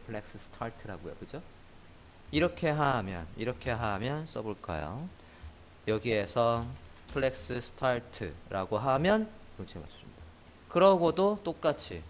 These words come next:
스크롤을 하면 뭐가 먹어요? 스크롤을 하면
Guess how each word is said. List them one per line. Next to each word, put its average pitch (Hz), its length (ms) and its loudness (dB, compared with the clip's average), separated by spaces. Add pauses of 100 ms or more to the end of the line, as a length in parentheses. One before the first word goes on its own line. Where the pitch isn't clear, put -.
(120)
스크롤을 135 640 2
하면 139 340 -2 (120)
뭐가 110 260 -2
먹어요? 101 440 -4 (240)
스크롤을 120 680 -2
하면 127 600 0